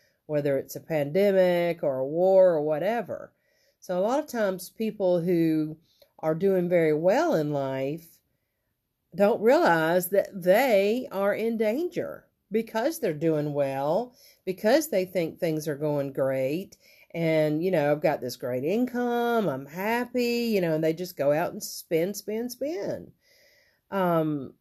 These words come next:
how do I know this? <laughs> I know this from experience. I know how that is. I do.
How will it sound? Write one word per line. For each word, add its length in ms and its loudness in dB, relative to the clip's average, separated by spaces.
how 260 -2
do 100 4
I 140 2
know 320 2
this? 500 -4
<laughs> 1120 -6
I 360 -6
know 500 2
this 520 2
from 340 0
experience. 1120 -2
I 140 -4
know 380 -4
how 280 0
that 260 0
is. 520 -4
I 260 -4
do. 720 -6